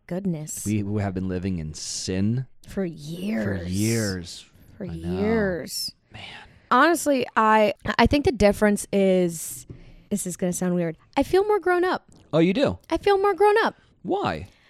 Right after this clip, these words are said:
Speaker 1: As a woman who's into her thirties, I
Speaker 2: Mm-hmm.
Speaker 1: finally feel
Speaker 2: Yeah.
Speaker 1: <laughs> like I'm in my thirties.
Speaker 2: This is,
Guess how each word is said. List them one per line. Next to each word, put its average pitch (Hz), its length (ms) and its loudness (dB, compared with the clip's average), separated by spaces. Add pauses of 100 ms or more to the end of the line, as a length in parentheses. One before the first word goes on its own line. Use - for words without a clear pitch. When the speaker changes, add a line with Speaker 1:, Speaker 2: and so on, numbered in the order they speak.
(160)
Speaker 1:
As 262 160 6
a 277 80 8
woman 339 560 2 (100)
who's 285 540 -2 (300)
into 311 280 4
her 311 200 4
thirties, 240 580 4
I - 40 -14
Speaker 2:
Mm-hmm. 233 280 2
Speaker 1:
finally 285 420 6
feel 262 520 4
Speaker 2:
Yeah. 240 40 0 (120)
Speaker 1:
<laughs> - 100 -18
like 311 280 4
I'm 349 240 8
in 349 220 6 (100)
my 330 160 6 (140)
thirties. 262 720 0
Speaker 2:
This 131 380 2
is, 151 480 -2